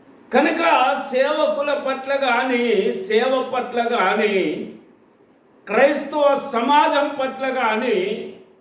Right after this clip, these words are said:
అసలు శ్రద్ధ వహించేవారు లేనే లేరండి. అందుకనే ప్రకటనలో ఏమని రాయబడి ఉందంటే, "నా నిమిత్తము ఎవరు వెళ్తారు?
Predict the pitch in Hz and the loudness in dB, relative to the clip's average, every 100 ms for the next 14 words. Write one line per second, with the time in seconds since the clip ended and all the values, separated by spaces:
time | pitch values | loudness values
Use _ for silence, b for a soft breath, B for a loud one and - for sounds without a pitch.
0 | _ _ _ _ _ _ _ _ - - | _ _ _ _ _ _ _ _ -20 -20
1 | - - 262 349 349 - - 247 247 240 | -2 2 4 4 2 0 -2 0 0 4
2 | 339 349 294 330 330 320 320 311 285 285 | 4 4 0 -4 -4 0 2 4 4 2
3 | 302 320 262 247 247 - - - - _ | 0 2 4 4 2 -2 -8 -14 -20 _
4 | _ _ _ _ _ _ _ 165 180 254 | _ _ _ _ _ _ _ -2 4 6
5 | 311 349 349 339 339 311 277 285 247 208 | 6 2 2 4 4 4 -2 -2 -2 -2
6 | - - - _ _ _ _ _ _ _ | -6 -16 -20 _ _ _ _ _ _ _
7 | _ _ _ _ - - - - 285 359 | _ _ _ _ -20 -20 -4 0 2 2
8 | 359 349 330 - 240 247 294 320 320 294 | 0 2 0 0 -2 -2 -2 0 0 4
9 | 247 277 285 269 262 262 262 254 233 240 | 4 4 -4 -2 0 0 0 -2 -4 -4
10 | 220 214 208 254 233 196 220 262 - - | -4 -4 -4 -2 0 0 0 -2 -4 -12
11 | - - _ _ _ _ 175 226 262 339 | -18 -20 _ _ _ _ -4 0 4 4
12 | 370 370 349 370 339 320 277 240 208 208 | 4 2 0 0 0 0 -2 -4 -4 -2
13 | - 330 339 320 339 330 339 349 359 311 | 0 2 4 2 0 0 2 4 2 0
14 | - | -4